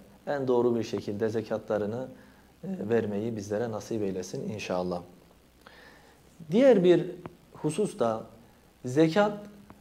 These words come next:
Allah'ın vermiş olduğu o mala karşı, o nimete karşı bir teşekkürdür. Yani her şeyin şükrü kendi cinsindendir değil mi? Her şeyin şükrü kendi cinsindendir. Allah mal verdiyse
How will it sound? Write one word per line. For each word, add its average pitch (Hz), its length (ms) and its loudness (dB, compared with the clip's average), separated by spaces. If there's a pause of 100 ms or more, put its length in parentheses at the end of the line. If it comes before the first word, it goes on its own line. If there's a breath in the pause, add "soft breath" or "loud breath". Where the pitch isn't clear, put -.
(340)
Allah'ın 165 880 6 (100)
vermiş 156 440 2
olduğu 131 400 4
o 139 160 6
mala 143 360 2
karşı, 123 360 -2
o 151 180 2
nimete 139 460 0
karşı 147 460 -2 (160)
bir 180 200 0
teşekkürdür. 143 640 0
Yani 135 160 0
her 185 260 2
şeyin 143 320 0
şükrü 175 600 2 (400 loud breath)
kendi 143 380 0
cinsindendir 107 760 -4
değil 175 260 2
mi? 98 220 -4 (200)
Her - 140 -6
şeyin 113 260 -6
şükrü 127 500 -4 (340 loud breath)
kendi 175 320 -2
cinsindendir. 113 640 -4
Allah 156 320 6
mal 160 340 6
verdiyse 139 720 2